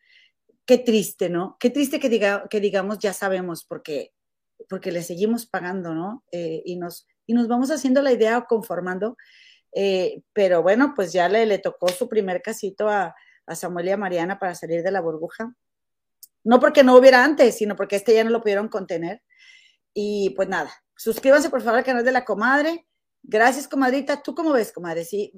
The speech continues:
se comenta mucho eso que puede ser, comadrita Muñe, como una pista, ¿no? Algo así.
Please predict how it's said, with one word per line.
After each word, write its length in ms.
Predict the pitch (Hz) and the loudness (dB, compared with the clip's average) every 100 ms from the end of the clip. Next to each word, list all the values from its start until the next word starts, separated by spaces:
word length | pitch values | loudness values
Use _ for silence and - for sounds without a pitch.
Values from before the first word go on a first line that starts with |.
| - | -16
se 220 | - 190 | -12 -8
comenta 320 | 196 196 233 | -6 -6 -6
mucho 220 | 226 233 | -8 -6
eso 180 | 208 226 | -8 -8
que 120 | 202 | -10
puede 280 | - 175 202 | -6 -6 -6
ser, 320 | - 180 196 | -6 -6 -6
comadrita 360 | - 202 196 196 | -8 -12 -10 -8
Muñe, 340 | 196 208 220 | -6 -8 -10
como 280 | 202 175 170 | -12 -10 -8
una 220 | 170 185 | -6 -8
pista, 400 | - 185 - 160 | -8 -12 -10 -10
¿no? 220 | 147 156 175 | -8 -8 -10
Algo 180 | 165 | -12
así. 240 | 170 160 | -14 -16